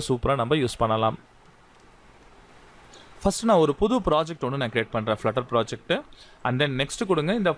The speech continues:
ப்ராஜெக்ட்டுக்கு என்ன நேம் கொடுக்குறீங்களோ, அந்த நேம் நீங்க கொடுத்துக்கோங்க. நான் வந்து பார்த்தீங்கன்னா, இதுக்கு வந்து இமேஜ் கரோசல் அப்படின்ற நேம் நான் கொடுக்க போறேன். இமேஜ் கரோசல். மேக்ஸிமம்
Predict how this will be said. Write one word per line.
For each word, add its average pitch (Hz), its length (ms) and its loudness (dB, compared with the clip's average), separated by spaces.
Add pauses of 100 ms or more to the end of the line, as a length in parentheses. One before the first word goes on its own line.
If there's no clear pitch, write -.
ப்ராஜெக்ட்டுக்கு 220 440 0
என்ன 226 220 0
நேம் 233 300 -4
கொடுக்குறீங்களோ, 202 440 0
அந்த 233 220 2
நேம் 175 180 0
நீங்க 147 160 -2
கொடுத்துக்கோங்க. 127 640 -4 (340)
நான் 214 240 2
வந்து 214 200 -6
பார்த்தீங்கன்னா, 180 380 -2
இதுக்கு 160 320 -4
வந்து 170 160 -2
இமேஜ் 208 560 0
கரோசல் 190 520 0
அப்படின்ற 139 400 -2
நேம் 131 220 -4
நான் 123 140 -6
கொடுக்க 117 240 -6
போறேன். 113 400 -4 (360)
இமேஜ் 147 440 -2
கரோசல். 135 520 0 (360)
மேக்ஸிமம் 226 360 -4